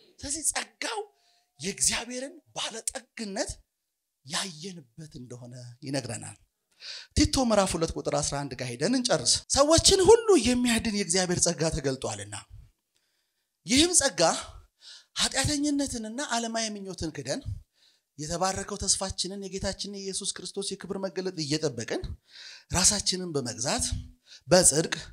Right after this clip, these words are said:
እግዚአብሔርንም በመምሰል በአሁኑ ዘመን እንድንኖር ያስተምረናል" ይላል። ሃሌሉያ። የእግዚአብሔርን ቃል ሁል ጊዜ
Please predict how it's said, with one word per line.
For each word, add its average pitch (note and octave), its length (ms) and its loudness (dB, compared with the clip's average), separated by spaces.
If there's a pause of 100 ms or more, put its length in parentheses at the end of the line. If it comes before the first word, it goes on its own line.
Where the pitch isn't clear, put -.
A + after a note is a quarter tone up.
(440)
እግዚአብሔርንም A3+ 720 -2
በመምሰል C#3 560 0 (600)
በአሁኑ G3+ 600 -2
ዘመን C#3 460 -4
እንድንኖር A#2 680 -10 (180)
ያስተምረናል" G#2+ 880 -4
ይላል። F2+ 260 -20 (1700)
ሃሌሉያ። A#2 440 -6 (300)
የእግዚአብሔርን G3+ 560 -2
ቃል A3+ 200 -2 (600)
ሁል B3 220 -4
ጊዜ D#3 180 2